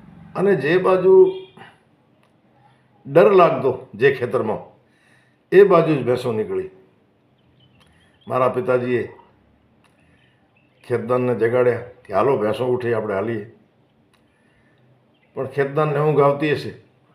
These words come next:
એટલે કહે, "હું નથી હાલતો." મારા પિતાજી એકલા ભેંસો લઈને, ભેંસો એ જ ખેતરમાં ગઈ, એ જ ડેર હતો, પડેતર હતો, એમાં ચરવા માંડી.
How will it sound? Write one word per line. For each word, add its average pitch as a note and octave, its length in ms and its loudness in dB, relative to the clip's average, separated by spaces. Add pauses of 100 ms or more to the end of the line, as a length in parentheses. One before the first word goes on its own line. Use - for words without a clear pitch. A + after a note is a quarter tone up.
એટલે C3 180 -4
કહે, C#3+ 140 2
"હું B2+ 320 0
નથી B2+ 220 0
હાલતો." F#2+ 340 -2 (1600)
મારા A2 160 -6
પિતાજી A2+ 380 -2
એકલા A2+ 380 -4 (1700)
ભેંસો A#2 320 -4
લઈને, A#2+ 220 -2
ભેંસો C#3 300 -2
એ G#3 240 6
જ D#3 100 -4
ખેતરમાં B2+ 440 0
ગઈ, G2 260 -4 (1300)
એ D3 120 2
જ C3 400 -6
ડેર D3 240 6
હતો, B2+ 160 0
પડેતર A#2+ 420 0
હતો, E2+ 220 -8 (1500)
એમાં B2 260 -6
ચરવા A#2+ 280 0
માંડી. F2 300 -6